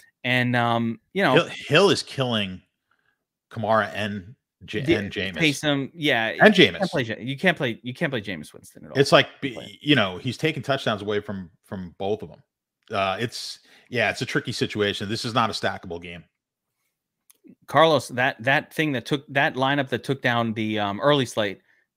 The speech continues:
Speaker 1: might have taken down the main slate too with that group of players right there. So,
Speaker 2: I
Speaker 1: like, that could have been a main slate winner. Uh,
Speaker 2: I, I, I think my highest, uh, score on DraftKings was on the early slate only. I think I had
Speaker 1: Yeah,
Speaker 2: two,
Speaker 1: I mean, if you
Speaker 2: twenty-seven and change or something like that.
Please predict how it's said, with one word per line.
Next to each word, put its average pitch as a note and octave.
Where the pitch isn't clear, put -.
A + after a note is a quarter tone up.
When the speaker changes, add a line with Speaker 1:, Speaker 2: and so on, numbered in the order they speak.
Speaker 1:
might C#3
have -
taken D4
down A#3
the D3+
main D#3
slate B2+
too C#3+
with G#2+
that G2
group G#2
of F#2+
players F2+
right F2+
there. F2+
So, A2
Speaker 2:
I A2
Speaker 1:
like, A#2
that C#3+
could F3+
have D3+
been C#3+
a A#2
main C#3
slate A2
winner. G2+
Uh, A#2+
Speaker 2:
I, G#2
I, A#2+
I C3+
think F3+
my C3+
highest, -
uh, G#2
score C3+
on G2+
DraftKings F#2+
was F#2+
on G2+
the G2
early G#2
slate G2+
only. G2
I G2+
think G2+
I -
had B2+
Speaker 1:
Yeah, D3+
Speaker 2:
two, G#2
Speaker 1:
I G2
mean, A#2+
if F#2
you G#2
Speaker 2:
twenty-seven G#2
and F#2
change G2+
or -
something -
like -
that. -